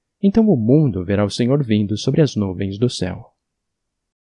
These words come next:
Aqui na parte final da Didaqué, nós encontramos recomendações de perseverança e também ideias escatológicas que estão bastante próximas aos sinais precursores que nós encontramos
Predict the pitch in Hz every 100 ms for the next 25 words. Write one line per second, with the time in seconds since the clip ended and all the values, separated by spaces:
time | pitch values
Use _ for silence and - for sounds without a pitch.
0 | _ _ _ _ - 220 277 254 190 185
1 | - 123 101 120 107 98 90 101 120 120
2 | 120 123 170 214 202 202 196 196 202 180
3 | 123 - 165 113 98 90 110 101 113 127
4 | - _ _ _ - 208 233 180 190 196
5 | 175 175 175 - 196 190 131 139 139 147
6 | - 131 - 151 143 - 247 170 - 117
7 | 139 147 - 101 101 - - 139 147 156
8 | - 147 147 - 165 190 - 165 139 -
9 | 107 104 117 131 123 117 120 -